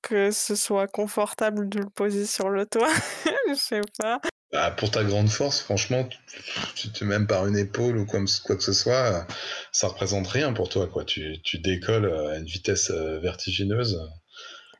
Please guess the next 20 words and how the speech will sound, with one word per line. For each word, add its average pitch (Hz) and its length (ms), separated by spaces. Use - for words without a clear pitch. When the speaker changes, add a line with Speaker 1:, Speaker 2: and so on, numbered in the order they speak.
Speaker 2:
Très 110 260
vite, 107 320
tu 101 100
te - 100
retrouves, 98 420
euh, 90 120
au-dessus 92 400
de 98 120
cette - 200
deuxième 104 380
terrasse 110 400
qu'on 92 140
aperçoit 95 440
au 92 60
sommet 101 300
du 95 100
bâtiment, 98 640
euh, 80 40
et, - 240
euh, 143 240